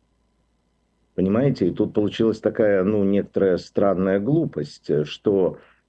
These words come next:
э, как бы, э, договорились не трогать. Ну, хорошо,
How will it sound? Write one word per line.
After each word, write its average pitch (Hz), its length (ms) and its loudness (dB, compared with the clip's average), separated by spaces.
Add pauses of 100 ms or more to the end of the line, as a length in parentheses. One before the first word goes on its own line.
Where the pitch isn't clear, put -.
(220)
э, 90 640 2
как 90 220 0
бы, 90 340 0 (420)
э, 87 280 0
договорились 113 720 0
не 127 160 2
трогать. 113 720 -2 (220)
Ну, 113 120 -2
хорошо, 113 460 0